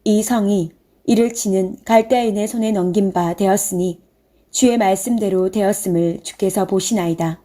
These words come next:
주 여호와여, 주께서 내게 은으로 밭을 사며 증인을 세우라 하셨으나 이 성은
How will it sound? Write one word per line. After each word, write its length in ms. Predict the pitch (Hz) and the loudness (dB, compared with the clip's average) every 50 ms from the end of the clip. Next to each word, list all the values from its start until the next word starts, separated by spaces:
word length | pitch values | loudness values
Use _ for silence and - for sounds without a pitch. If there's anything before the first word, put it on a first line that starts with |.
| _ _ _ _ _ _ _ _ - | _ _ _ _ _ _ _ _ -8
주 320 | - - 240 233 233 220 | -2 2 4 4 6 6
여호와여, 640 | 214 202 208 226 226 214 190 180 190 202 190 185 - _ _ _ _ _ _ _ _ - | 6 6 4 4 4 4 2 2 2 0 -2 -4 -8 _ _ _ _ _ _ _ _ -14
주께서 440 | - - - 240 233 220 233 240 220 | -12 -6 -2 0 0 2 2 2 2
내게 440 | 208 190 185 208 196 196 196 - - | 2 2 2 2 2 2 2 2 2
은으로 300 | 214 220 220 214 226 233 | 4 4 4 4 2 2
밭을 420 | 226 214 190 - - - 240 226 226 | 0 -2 -4 -4 -4 -2 -2 0 0
사며 460 | 233 254 240 214 190 175 175 180 _ _ _ _ _ _ - | 0 0 0 0 -2 -2 -4 -8 _ _ _ _ _ _ -4
증인을 420 | - 247 220 220 220 220 220 226 | 0 4 4 4 6 4 4 2
세우라 360 | 220 277 269 254 233 226 220 | 4 4 4 4 4 4 2
하셨으나 640 | 226 233 - 262 254 - - 190 185 185 180 180 - _ _ _ _ _ _ _ | 0 2 0 -2 -2 -2 -4 -2 -2 -2 -2 -4 -8 _ _ _ _ _ _ _
이 200 | - 208 214 220 | -2 0 2 2
성은 480 | 220 - 240 202 190 202 202 190 175 | 2 0 -2 -2 0 0 -2 -2 -4